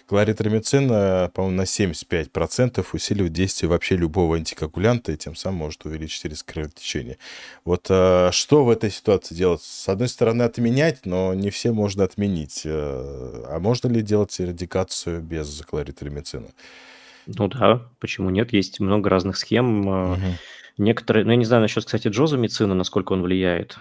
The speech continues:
Speaker 2: Группа-то одна. Что-то
Speaker 1: Мгм.
Speaker 2: я как-то даже джо-, я просто не назначаю джозамицин, не интересовался. А, есть с джозамицином, а, есть, собственно говоря, с левофлоксацином схемы, с метронидозолом. То есть, ну, можно подобрать вообще без проблем. То есть и-, их достаточно много.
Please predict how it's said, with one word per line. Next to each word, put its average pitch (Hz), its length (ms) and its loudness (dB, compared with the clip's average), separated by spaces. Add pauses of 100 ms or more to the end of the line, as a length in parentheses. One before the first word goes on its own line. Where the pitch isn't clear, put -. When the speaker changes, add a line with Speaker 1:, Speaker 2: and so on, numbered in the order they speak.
(100)
Speaker 2:
Группа-то 95 440 -6
одна. 104 380 -2 (520)
Что-то 90 200 -2
Speaker 1:
Мгм. - 20 -6
Speaker 2:
я - 80 -14
как-то - 260 -14
даже 98 260 -4
джо-, 98 200 -6
я 104 140 0
просто 113 220 0
не 107 40 2
назначаю 110 380 2
джозамицин, 95 480 -2
не 107 80 0
интересовался. - 680 0 (920)
А, 98 200 2
есть 120 200 4
с 110 40 -2
джозамицином, 110 840 4
а, 90 320 0
есть, 92 440 -2
собственно - 360 -4
говоря, 101 300 2
с - 120 -6
левофлоксацином 104 1000 -2
схемы, 101 720 -2
с - 160 -8
метронидозолом. 95 920 0
То 95 120 -8
есть, - 160 -8
ну, 107 240 -2 (260)
можно 104 560 0
подобрать 104 480 4
вообще 104 200 -8
без 95 160 -6
проблем. 87 380 -2
То - 100 -16
есть - 260 -14
и-, - 40 -18
их - 420 -18
достаточно 92 480 -6
много. 98 440 0